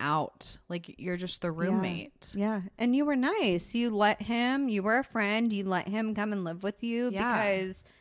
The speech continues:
Speaker 2: like, he had no other place to go. And then
Speaker 1: Man.
Speaker 2: this is how you treat her. Yeah.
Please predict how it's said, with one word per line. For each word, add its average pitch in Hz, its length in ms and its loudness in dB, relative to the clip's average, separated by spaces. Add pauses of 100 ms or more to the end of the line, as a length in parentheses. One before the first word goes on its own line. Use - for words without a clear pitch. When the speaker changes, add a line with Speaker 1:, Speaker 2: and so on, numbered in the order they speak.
(200)
Speaker 2:
like, 190 140 -6
he 220 100 -6
had 196 140 0
no 180 260 0
other 214 220 -2
place 202 380 -4
to 233 80 -6
go. 190 760 0 (840)
And 202 140 0
then 196 140 2
Speaker 1:
Man. 196 80 0
Speaker 2:
this 190 200 -2
is 202 120 -4
how 196 160 0
you 190 220 0
treat 180 360 -6
her. 226 460 -8 (320)
Yeah. 175 280 -4